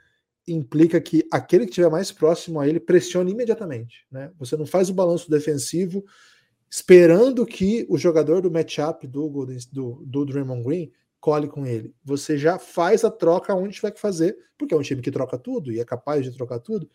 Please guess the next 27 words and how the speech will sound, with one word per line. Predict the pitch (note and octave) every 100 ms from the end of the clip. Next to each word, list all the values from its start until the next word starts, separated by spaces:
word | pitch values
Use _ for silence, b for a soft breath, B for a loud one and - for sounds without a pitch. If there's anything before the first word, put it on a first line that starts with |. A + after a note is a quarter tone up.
| _ _ _ _ -
Então | C#3+ G#3+
você | G#3
vai | G#3
ver, | F#3+ G#3+ _ _ _ -
em | A3
algumas | G3+ D#3+ D4 D#4
situações, | - - E3+ - G#3 A3+ -
o, | - A#3 _ -
o | -
armador | G3+ G#3+ D#3 F#3 -
que |
tava | C#3 C#3 C3+
no, | B2+
na, | A#2+ B2+ B2
na | A#2+
quadra | B2+ A#2+
de | A#2
ataque, | A#2 F#3+ F#3+ _ _ _ _ -
como | G3
tá | E3+
mais | C3+ B2
próximo | - C3+ -
ao | A#2+
Draymond | B2 B2
Green, | C#3 -
imediatamente | C#4 D#4 C4+ A#3+ A3 A3+
pressionar. | A#3 A3+ A3 D3 A2+